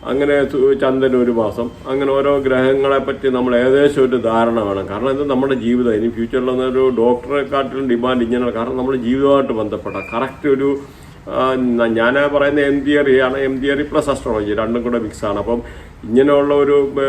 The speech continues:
മീൻസ് ഡീപ്പായിട്ടുള്ള നോളജ് അല്ല ആ ഇത് റിലേറ്റഡ് ആയിട്ട് സബ്ജക്റ്റ് ഓറിയൻ്റ് ആയിട്ട് സംസാരിക്കുന്നതെന്ന് തന്നെ വിരലിലെണ്ണാൻ പറ്റുന്ന ആൾക്കാരെ ചിലപ്പോൾ കേരളത്തിൽ കാണുകയുള്ളൂ. അല്ലെന്നൊരു അങ്ങും ഇങ്ങും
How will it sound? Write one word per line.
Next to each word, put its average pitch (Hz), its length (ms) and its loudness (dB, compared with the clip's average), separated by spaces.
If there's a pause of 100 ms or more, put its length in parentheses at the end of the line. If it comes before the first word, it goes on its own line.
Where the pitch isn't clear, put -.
(100)
മീൻസ് 135 320 0
ഡീപ്പായിട്ടുള്ള 131 560 -2 (140)
നോളജ് 131 420 0
അല്ല 131 120 -2 (120)
ആ - 20 0 (220)
ഇത് 123 160 0 (100)
റിലേറ്റഡ് 123 360 -2
ആയിട്ട് 123 180 -6
സബ്ജക്റ്റ് 117 360 -4
ഓറിയൻ്റ് 131 280 -2
ആയിട്ട് 127 240 -4
സംസാരിക്കുന്നതെന്ന് 131 760 -2
തന്നെ 135 180 -2
വിരലിലെണ്ണാൻ 139 580 0
പറ്റുന്ന 131 340 -4
ആൾക്കാരെ 131 420 -2
ചിലപ്പോൾ 131 300 -2 (440)
കേരളത്തിൽ 131 360 -2
കാണുകയുള്ളൂ. 127 380 2
അല്ലെന്നൊരു 120 420 -2 (260)
അങ്ങും 139 200 2
ഇങ്ങും 131 200 2